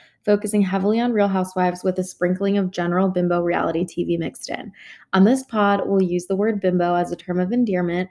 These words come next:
paying homage to the bimbos that paved the way for the landscape of reality T V and what it is today. Honorable mentions to Tiffany New York Pollard, Nicole Snooki Polizzi,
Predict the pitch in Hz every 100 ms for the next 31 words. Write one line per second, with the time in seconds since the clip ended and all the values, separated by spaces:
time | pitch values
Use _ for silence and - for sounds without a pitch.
0 | - 196 185 185 180 185 196 - 214 202
1 | 190 180 180 175 180 - 180 175 - 214
2 | 196 170 170 - - - 185 175 170 170
3 | 180 185 175 175 165 170 170 - 170 165
4 | 165 160 160 160 160 - 175 - - -
5 | - - _ - 185 185 180 196 185 175
6 | 180 185 - 185 185 185 180 185 175 170
7 | 160 - - 233 233 226 226 _ _ -
8 | 185 - 185 180 190 180 185 - 208 208
9 | 208 208 202